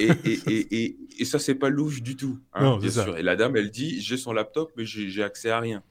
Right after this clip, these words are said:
Speaker 1: Alors, pour ce qui pourrait dissiper les doutes au passage, c'est très simple, hein, sur les crypto-monnaies, c'est, c'est comme ça que ça fonctionne, ce serait qu'ils révèlent au moins
Speaker 2: Hmm.
Speaker 1: les adresses publiques des comptes
Speaker 2: Oui,
Speaker 1: sur
Speaker 2: bah
Speaker 1: lesquels
Speaker 2: oui.
Speaker 1: se trouvent les cent quatre-vingts millions de dollars canadiens. Sauf que ça, ben, on,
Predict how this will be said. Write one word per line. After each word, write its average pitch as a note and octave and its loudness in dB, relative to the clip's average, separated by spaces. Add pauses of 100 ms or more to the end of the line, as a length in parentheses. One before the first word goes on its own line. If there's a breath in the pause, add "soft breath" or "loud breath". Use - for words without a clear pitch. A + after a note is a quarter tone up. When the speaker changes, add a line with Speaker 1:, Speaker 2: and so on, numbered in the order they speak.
(360 loud breath)
Speaker 1:
Alors, F#2 -2 (260 loud breath)
pour C#3+ -2 (220)
ce - -6
qui E3+ -6
pourrait C#3+ 2
dissiper B2 -2
les G#2+ 0
doutes G#2+ -8
au E2+ -6
passage, D#2+ -4
c'est - -18
très - -6
simple, D#3+ -4
hein, B2 -2
sur - -12
les E2 -6
crypto-monnaies, F#2 -4
c'est, F#2 -10
c'est - -18
comme F2+ -8
ça F2+ -6
que - -14
ça E2+ -16
fonctionne, F#3+ -6 (340 loud breath)
ce G#2 -6
serait C3+ -4
qu'ils B2 -6
révèlent C3+ 2 (140)
au A2+ 4
moins D#3+ 0 (320)
Speaker 2:
Hmm. E3 0
Speaker 1:
les G#2+ 2
adresses A2 0
publiques C3+ -8 (200 soft breath)
des G#2+ 2
comptes D3+ 0
Speaker 2:
Oui, D3+ 2
Speaker 1:
sur A2 -2
Speaker 2:
bah G#2 0
Speaker 1:
lesquels A2+ 6
Speaker 2:
oui. C3 2
Speaker 1:
se A#2 -4
trouvent G#3 -4
les B2 2
cent A#2+ -6
quatre-vingts G#2 -2
millions G#2 0
de G2 -2
dollars G2+ 0
canadiens. F#2 -4 (600 soft breath)
Sauf - -2
que A2+ -4 (800)
ça, G3 2
ben, A2 0
on, F2+ -6